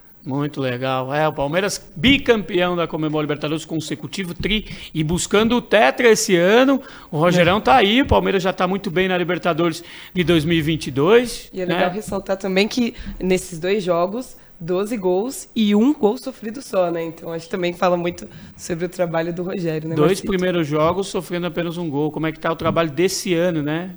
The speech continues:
Speaker 1: Rogério? Como é que vocês começaram já a Libertadores com tudo de novo?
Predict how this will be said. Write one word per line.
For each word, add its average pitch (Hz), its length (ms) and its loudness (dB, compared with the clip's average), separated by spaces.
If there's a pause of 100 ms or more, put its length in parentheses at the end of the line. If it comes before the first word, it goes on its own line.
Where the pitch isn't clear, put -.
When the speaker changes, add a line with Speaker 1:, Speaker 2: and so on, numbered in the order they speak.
Speaker 1:
Rogério? 135 420 -8
Como 131 160 -8
é 135 60 -4
que 147 240 -6
vocês - 220 -8
começaram 151 480 -2
já 156 100 -4
a 151 60 0
Libertadores 151 500 -2
com 226 160 -4
tudo 220 340 -4
de 254 120 -4
novo? 165 280 -2